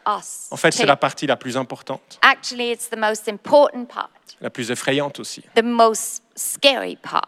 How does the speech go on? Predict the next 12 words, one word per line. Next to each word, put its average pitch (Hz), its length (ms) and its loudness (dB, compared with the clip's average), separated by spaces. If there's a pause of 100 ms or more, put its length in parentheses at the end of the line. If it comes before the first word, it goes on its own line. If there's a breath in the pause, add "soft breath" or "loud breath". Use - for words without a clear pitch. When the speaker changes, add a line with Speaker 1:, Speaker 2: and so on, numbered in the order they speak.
Speaker 2:
Si - 160 -8
tu 127 140 -8
gardes 143 300 4
le 127 60 -4
silence 147 400 0
dans 120 100 -4
Speaker 1:
The - 20 -2
Speaker 2:
les 98 60 -2
circonstances - 500 0
Speaker 1:
scariest 120 380 -2
part. - 100 -6
Speaker 2:
présentes, 120 680 -2